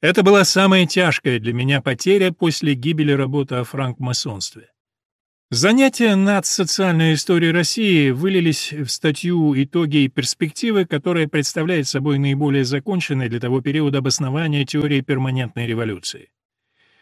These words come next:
После перевода в дом предварительного заключения к нам получили доступ адвокаты. Первая дума внесла оживление в политическую жизнь. Газеты опять заговорили смелее, ожили марксистские издательства.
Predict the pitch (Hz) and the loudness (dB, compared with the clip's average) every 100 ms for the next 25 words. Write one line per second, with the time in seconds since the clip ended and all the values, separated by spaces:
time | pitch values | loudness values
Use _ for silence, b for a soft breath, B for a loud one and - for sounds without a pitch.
0 | _ - 220 226 208 202 202 175 160 175 | _ 0 2 2 4 6 6 4 2 0
1 | 151 156 156 160 156 147 139 147 143 - | 0 0 0 -2 -2 -2 -2 -2 -4 -2
2 | 214 185 160 b b b 196 220 185 - | 0 0 -2 b b b 0 2 0 -2
3 | 139 139 180 160 127 139 - 135 113 110 | 0 0 -2 -4 -2 -4 -4 -8 -6 -8
4 | 101 90 - 92 _ _ b b b 151 | -8 -14 -14 -20 _ _ b b b 4
5 | 165 151 160 156 135 127 170 143 135 165 | 4 4 4 2 0 -2 0 -2 -2 -2
6 | 196 127 101 - 110 117 110 - - 120 | -2 -2 -6 -8 -8 -6 -6 -10 -6 -4
7 | 117 107 - 95 _ b b b 151 208 | -4 -6 -10 -16 _ b b b 0 2
8 | 247 208 208 180 160 165 175 165 - 147 | 2 2 2 0 2 2 2 2 0 -2
9 | 127 120 120 107 _ _ _ - 170 165 | 0 0 -2 -6 _ _ _ 0 2 2
10 | 151 139 127 - 151 - 135 120 104 98 | 0 -2 -4 -4 -4 -2 -2 -2 -4 -8
11 | - - - 92 | -8 -14 -16 -20